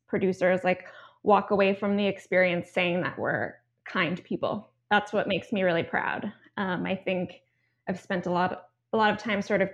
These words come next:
curating the group in a way that's much more about our temperament. Um, obviously, everyone has a really amazing artistic point of view, but I just think we're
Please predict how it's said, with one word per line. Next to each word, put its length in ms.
curating 440
the 80
group 340
in 120
a 60
way 200
that's 260
much 200
more 180
about 440
our 120
temperament. 600
Um, 460
obviously, 380
everyone 280
has 160
a 60
really 260
amazing 440
artistic 480
point 160
of 80
view, 420
but 260
I 60
just 220
think 280
we're 380